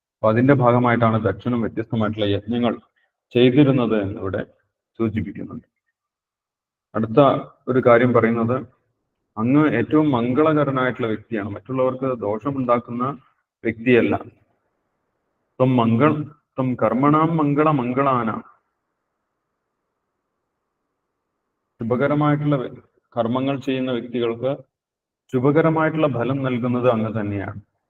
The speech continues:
സമൂഹത്തിൽ നല്ല പ്രവൃത്തികൾ ചെയ്യുന്നവർക്ക്, ധാർമ്മികമായിട്ട് പ്രവർത്തിക്കുന്നവർക്ക് ഉയർന്ന ലോകങ്ങളിലേക്ക് ഉള്ള ഗതി നൽകുന്നത് അങ്ങ് തന്നെയാണ്.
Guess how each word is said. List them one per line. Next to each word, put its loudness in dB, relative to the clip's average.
സമൂഹത്തിൽ -2
നല്ല -2
പ്രവൃത്തികൾ -2
ചെയ്യുന്നവർക്ക്, -6
ധാർമ്മികമായിട്ട് 6
പ്രവർത്തിക്കുന്നവർക്ക് -4
ഉയർന്ന 0
ലോകങ്ങളിലേക്ക് 0
ഉള്ള 4
ഗതി 2
നൽകുന്നത് 0
അങ്ങ് -2
തന്നെയാണ്. -6